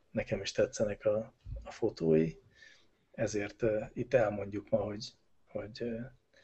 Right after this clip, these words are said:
nézzétek meg a kampányt, és a, meg a, a lány fotóit, és ha úgy gondoljátok, hogy ez jó dolog, akkor nézzük meg, hogy egy ilyen, egy ilyen social funding módszerrel lehet-e új fényképezőgépet vetetni egy magyar művésznek.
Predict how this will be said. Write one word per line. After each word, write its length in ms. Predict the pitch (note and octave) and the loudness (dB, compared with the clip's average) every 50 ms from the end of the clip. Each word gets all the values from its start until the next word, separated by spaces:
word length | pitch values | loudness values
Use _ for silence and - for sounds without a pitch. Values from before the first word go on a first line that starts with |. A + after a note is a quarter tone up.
| _ _ _ _ _ | _ _ _ _ _
nézzétek 500 | - A2 G#2 G#2 G#2 F#2+ - A2 - - | 2 2 2 2 0 0 2 0 0 2
meg 160 | A#2 G#2+ G#2+ | 0 0 0
a 80 | G2+ | -2
kampányt, 520 | - - A#2 G#2 G#2 - A2 G#2 F#2+ - - | 0 2 2 2 2 0 -2 -4 -2 -2 0
és 180 | G#2+ - - | 0 2 2
a, 300 | A2 G#2 G#2 G#2+ - - _ _ _ _ _ _ | 4 4 2 2 -2 -8 _ _ _ _ _ _
meg 200 | - A2+ G#2 G#2 | 0 4 4 4
a, 60 | G2+ - - | 2 2 2
a 100 | - A#2 | 6 8
lány 200 | A2+ G#2+ G#2 G#2 | 8 8 6 4
fotóit, 440 | - - A#2 - - B2 A2+ A#2 - | 2 0 0 4 6 6 6 6 4
és 140 | G#2+ - | 2 2
ha 80 | - A#2 | 4 2
úgy 120 | A2+ G#2+ | 4 4
gondoljátok, 560 | A2+ G#2+ G#2 G#2+ G#2+ G#2 F#2+ F2+ - A#2+ - - | 2 2 2 0 0 0 -2 -2 -4 -8 -10 -8
hogy 140 | - G#2+ | -8 -6
ez 160 | G#2 G#2 G2+ G#2+ | -6 -6 -4 -4
jó 160 | A2 A2+ A#2 | -4 -4 0
dolog, 300 | A#2 A#2+ A2 A2 A2 A2+ | 0 2 2 2 0 -2
akkor 420 | - - - - G#2+ G#2 - - _ _ _ - - - - - _ _ _ _ _ _ _ _ _ - | -4 -6 -6 -4 -4 -4 -4 -6 _ _ _ -20 -20 -20 -20 -20 _ _ _ _ _ _ _ _ _ 2
nézzük 380 | - B2 A2+ G#2 G#2+ A2 G2+ - | 4 6 6 4 4 0 -4 -2
meg, 180 | A2+ G#2 - | -4 -4 -2
hogy 140 | - A#2 G#2+ | -2 -2 -2
egy 160 | G#2+ G#2+ G#2+ | -2 -2 -4
ilyen, 420 | A2+ G#2+ G#2 G#2+ G#2+ A2+ A#2 A#2+ - - | -2 0 0 0 0 -2 -6 -8 -6 -6
egy 220 | - B2 A2 G#2+ | -4 -4 -4 -4
ilyen 460 | A2 G#2+ A2 A2+ A#2+ B2+ B2+ - - - | -4 -4 -4 -2 -4 -4 -4 -6 -10 -14
social 460 | - - - B2+ A2 G#2+ - A#2+ G#2+ G2 | -6 0 2 4 4 4 4 2 2 2
funding 540 | - - A2+ G#2+ G#2+ G#2+ G#2+ G#2+ A2+ A2 - - - _ _ _ - - - - - _ _ | 0 0 0 -2 -2 -4 -6 -6 -6 -6 -8 -12 -18 _ _ _ -20 -20 -20 -20 -20 _ _
módszerrel 840 | - A#2 G#2+ G#2+ - - A#2 G#2 G#2 G#2+ G#2+ G#2 G#2+ - - - - _ _ _ _ _ _ _ _ | 0 2 2 2 2 0 2 2 2 2 2 2 0 -2 -4 -8 -14 _ _ _ _ _ _ _ _
lehet-e 600 | - A2 G#2+ G2+ G2+ G2+ - - G#2+ G#2 G#2+ A2 - - - | -4 -2 -2 0 -2 -2 -2 2 2 2 2 2 -4 -8 -8
új 60 | B2 | -6
fényképezőgépet 1000 | - - B2+ A2+ A2+ - A2+ - - G#2+ G2+ A2 G#2+ G#2+ G#2 G#2 - - G#2+ - | -4 0 -2 0 0 0 0 0 0 0 -2 -2 -2 -2 -4 -4 -4 -6 -8 -6
vetetni 420 | - - - - G#2 - - B2 G#2+ | -8 -8 -6 -6 -8 -6 -4 -4 -4
egy 160 | G#2 G2+ G2+ | -4 -4 -4
magyar 360 | G2+ G2 G2 G2 G2+ G2+ G#2 G2+ | -4 -4 -4 -2 -4 -6 -6 -8
művésznek. 680 | G2+ G2+ G2 G2+ G#2 - - - - - - - | -8 -8 -8 -6 -6 -6 -6 -6 -8 -10 -10 -14